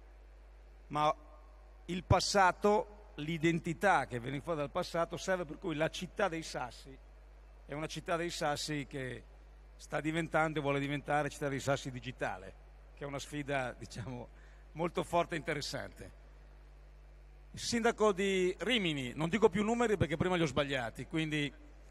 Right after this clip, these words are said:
però quello che volevo dire è una città che ha un certo numero di residenti,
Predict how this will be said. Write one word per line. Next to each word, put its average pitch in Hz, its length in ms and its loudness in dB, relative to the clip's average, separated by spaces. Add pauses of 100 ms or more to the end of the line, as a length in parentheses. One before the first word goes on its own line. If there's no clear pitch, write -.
(320)
però 202 180 4
quello 170 160 4
che 175 60 4
volevo 208 160 6
dire 175 260 0
è 151 60 4
una 151 140 -2
città 160 380 0
che 147 120 -6
ha 143 40 -2
un 139 80 -6
certo 147 280 -2
numero 175 240 -2
di 147 100 -4
residenti, 151 680 -4